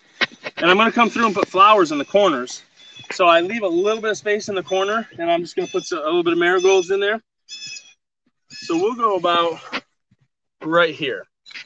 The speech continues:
Now, these guys only need about a square foot or so each. Tomatoes need a bit more than that. And now with tomatoes,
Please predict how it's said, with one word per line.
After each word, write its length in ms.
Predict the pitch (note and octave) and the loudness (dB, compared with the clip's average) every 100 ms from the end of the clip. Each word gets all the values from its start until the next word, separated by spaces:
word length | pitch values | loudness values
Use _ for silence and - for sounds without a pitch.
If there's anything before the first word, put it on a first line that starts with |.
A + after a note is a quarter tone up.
| - - _ - _ | -20 -20 _ -20 _
Now, 80 | E3 | -2
these 220 | F#3 D4 | 0 2
guys 520 | C4+ C4 A#3 A3 F#3 - - | 4 6 6 4 0 -10 -4
only 240 | G#3+ G#3+ G3+ | 0 2 2
need 180 | G3+ | 2
about 260 | G3 F3+ E3+ | 4 4 4
a 40 | |
square 400 | C3+ - F3+ G3 | 2 -4 2 2
foot 220 | F#3 F#3+ G3+ | 2 0 0
or 60 | |
so 300 | F#3 G#3 G3+ | 0 0 0
each. 460 | G3 G3 A#3 - - _ _ _ - | 0 -6 -8 -10 -12 _ _ _ -10
Tomatoes 520 | F3 F3+ G#3+ A3 F#3 | 0 2 4 2 2
need 160 | F#3+ E3 | -2 -2
a 40 | |
bit 160 | F3 E3+ | -4 0
more 180 | F3 F#3+ | 2 4
than 120 | G3 | 4
that. 220 | G3+ A#3 F3+ _ - - _ | 2 2 -2 _ -20 -20 _
And 100 | F3 | 0
now 160 | F#3 G3 | 4 4
with 100 | F#3 | 4
tomatoes, 760 | G3+ A3+ D#4+ G3+ D#3 D3 - | 2 2 4 4 2 -2 -8